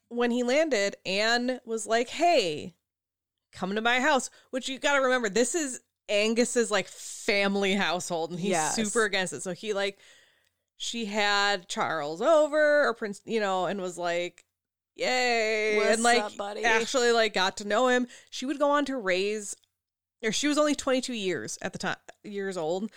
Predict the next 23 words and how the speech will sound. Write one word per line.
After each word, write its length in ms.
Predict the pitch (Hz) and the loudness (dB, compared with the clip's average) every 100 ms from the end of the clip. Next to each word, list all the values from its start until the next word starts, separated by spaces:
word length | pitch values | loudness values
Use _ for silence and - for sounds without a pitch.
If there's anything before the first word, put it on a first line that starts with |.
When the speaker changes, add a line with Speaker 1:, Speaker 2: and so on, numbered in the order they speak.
| - | -10
Speaker 2:
Oh 100 | 160 | -4
my 80 | 214 | 0
Speaker 1:
And 100 | 214 | 0
at 120 | 220 | 0
the 60 | 240 | -2
Speaker 2:
God. 40 | |
Speaker 1:
time, 220 | 254 247 220 | -2 -2 -2
she 140 | 233 | -4
would 120 | 226 190 | -4 -2
raise 400 | 180 190 214 220 | -2 -2 -4 -6
between 340 | 214 - 214 185 | -8 -6 -6 -6
two 180 | 220 | -6
hundred 220 | 254 294 277 | -6 -6 -8
and 120 | 247 | -8
four 260 | - 196 | -4 -4
hundred 380 | 175 214 214 196 | -4 -6 -4 -6
men 600 | 170 165 165 180 202 196 - _ | -6 -2 -2 -2 -6 -10 -14 _
from 220 | - 277 294 | -8 0 4
not 180 | 415 - | 2 2
only, 400 | 240 302 302 277 | 0 0 -2 0
like, 200 | 208 - - | 0 -2 -4
her 180 | 220 240 | 0 0
clan, 680 | - 214 180 151 156 180 | -2 -4 -2 -2 -2 -6